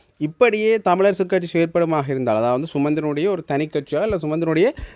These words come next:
தனிப்பட்ட செயற்பாடுகளை ஏற்கின்ற ஒரு கட்சியாக செயற்படுமாக இருந்தால், கொஞ்ச நெஞ்ச தமிழரசு கட்சி மேல மக்கள் வைத்திருக்கின்ற கொஞ்ச நெஞ்ச நம்பிக்கையையும்,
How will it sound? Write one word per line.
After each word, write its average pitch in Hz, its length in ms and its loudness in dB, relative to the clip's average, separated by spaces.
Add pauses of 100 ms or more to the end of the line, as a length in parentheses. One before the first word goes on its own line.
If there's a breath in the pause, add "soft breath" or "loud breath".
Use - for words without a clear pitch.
(120 loud breath)
தனிப்பட்ட 226 640 2
செயற்பாடுகளை 202 840 4
ஏற்கின்ற 180 360 0
ஒரு 170 120 2
கட்சியாக 165 520 0
செயற்படுமாக 156 560 -2
இருந்தால், 151 440 0
கொஞ்ச 240 300 2
நெஞ்ச 233 400 2
தமிழரசு 214 380 4
கட்சி 196 240 0
மேல 202 140 4
மக்கள் 185 260 0
வைத்திருக்கின்ற 175 400 0
கொஞ்ச 175 220 0
நெஞ்ச 190 180 2
நம்பிக்கையையும், 170 640 0